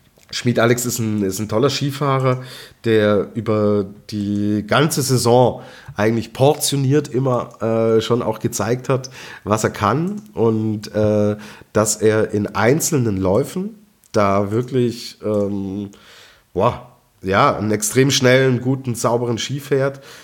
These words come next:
aber er das einfach leider zu selten über, über zwei Läufe durchgezogen hat. Und da erhoffe und, äh, erhoffe ich mir natürlich, dass er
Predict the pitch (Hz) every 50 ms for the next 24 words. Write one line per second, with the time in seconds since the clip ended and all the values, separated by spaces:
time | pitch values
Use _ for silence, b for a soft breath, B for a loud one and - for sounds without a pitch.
0 | B B B - 98 107 110 110 113 113 110 107 - 107 113 113 110 110 - -
1 | - - - - _ _ - 107 110 107 123 104 - - - - 92 87 95 95
2 | 98 104 113 110 - - 120 110 - 107 98 104 101 - 117 107 - 98 107 104
3 | 95 104 95 95 98 95 95 92 95 B B B B B B B B B - 104
4 | 101 98 95 95 92 92 92 92 92 92 92 92 92 90 - - 90 90 - -
5 | 104 92 98 98 98 98 95 - 95 90 87 92 90 - - 95 - - 90 85
6 | 80 80 76 78 76 69 - - - _ _ _ - 90 92 90 90 90 87 87
7 | 87 87 85 - - - - 98 104 120 120 131 135 120 101 - - - - -
8 | _ - 98 98 95 87 110 117 127 131 - 131 123 113 90 98 101 98 92 92
9 | - - 82 82 95 92 58 - 90 85 113 147 147 175 139 123 - 131 131 123
10 | 117 117 - 120 120 113 - 107 101 - 113 101 95